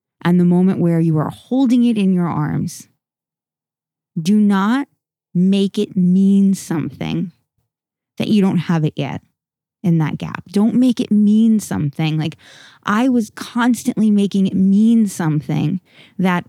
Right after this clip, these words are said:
none of these rescues were getting back to me. I made it mean,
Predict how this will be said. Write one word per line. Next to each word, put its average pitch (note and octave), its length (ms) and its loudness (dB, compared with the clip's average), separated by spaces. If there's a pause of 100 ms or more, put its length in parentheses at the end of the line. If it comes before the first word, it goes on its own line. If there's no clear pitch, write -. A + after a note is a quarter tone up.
none G3 260 4
of G3+ 120 2
these F3+ 240 0
rescues F3 500 -2
were E3 80 0
getting E3 300 0
back D3 280 -2
to - 120 -4
me. D3 160 -2
I D#3 100 -2
made G3 220 2
it - 80 -2
mean, G3 640 2